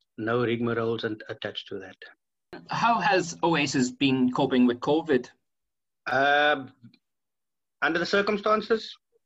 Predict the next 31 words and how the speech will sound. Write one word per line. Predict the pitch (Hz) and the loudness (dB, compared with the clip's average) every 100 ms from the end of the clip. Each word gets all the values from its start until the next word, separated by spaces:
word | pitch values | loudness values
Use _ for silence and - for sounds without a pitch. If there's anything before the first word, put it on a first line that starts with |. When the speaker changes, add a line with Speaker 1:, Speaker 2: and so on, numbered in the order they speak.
| - 123 | -16 -4
Speaker 1:
very | 123 143 165 156 | 0 2 4 2
well, | 127 123 135 226 247 - - - | 2 2 2 0 -4 -20 -20 -6
in | 135 | -2
that | 135 131 | -2 -2
we | 123 123 | -4 -2
were | 123 | -2
actually | 135 131 139 139 | -4 -6 -6 -2
asked | 127 131 - | 0 -2 -4
to | 127 | -6
assist | 117 - 135 | -6 -4 -4
the | 123 | -4
City | 135 135 131 | -8 -6 -6
of | - | -6
Cape | 123 127 131 | -6 -6 -4
Town's | 123 120 - - | -4 -6 -10 -12
homeless | - 127 139 131 | -6 0 0 0
program, | - 120 120 113 110 120 _ _ _ _ _ _ _ | -4 -4 -4 -4 -8 -12 _ _ _ _ _ _ _
um, | - 107 110 107 107 107 - _ _ _ 117 | -8 -6 -6 -8 -8 -10 -14 _ _ _ -6
um, | 107 104 104 110 - _ _ _ 110 | -4 -6 -10 -14 -20 _ _ _ -6
when | 113 135 135 | -2 2 2
the | 120 120 117 117 | 2 -2 -8 -10
increase | 135 127 127 120 110 - - - | -8 -8 -8 -10 -10 -14 -18 -14
and | 113 110 | -12 -8
when | 110 120 | -6 -6
it | 117 | -6
was | 113 104 113 | -10 -8 -8
the | |
heightened | 104 120 - 123 113 _ | -6 -8 -6 -8 -10 _
peak | - 120 - - _ _ - | -10 -10 -10 -20 _ _ -12
of | 110 104 - | -12 -12 -8
covid. | 120 113 110 | -6 -4 -6